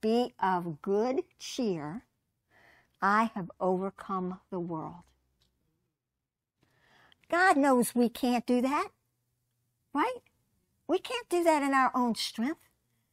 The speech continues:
This is saying, "I'm gonna come alongside whatever tribulation you are experiencing, and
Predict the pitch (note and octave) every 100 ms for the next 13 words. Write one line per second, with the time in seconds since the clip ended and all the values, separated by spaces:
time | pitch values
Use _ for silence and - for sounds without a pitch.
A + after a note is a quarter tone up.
0 | _ _ _ D#4 F#4 D#4+ A#3+ - D4+ B3+
1 | G3 - B3 D#4 D#4 B3 A3 - C4 A#3+
2 | A3+ A#3 A3+ G3 - A3 G#3 E3+ F3 F3
3 | - A3+ D#4 F4 C#4 - A3 G3+ G3 F#3
4 | F3+ - F3 E3 _ _ _ G#3 G#3+ F#3+
5 | - G3 - G3+ F3+ F3+ F3 A3 G3 -
6 | - - A#3+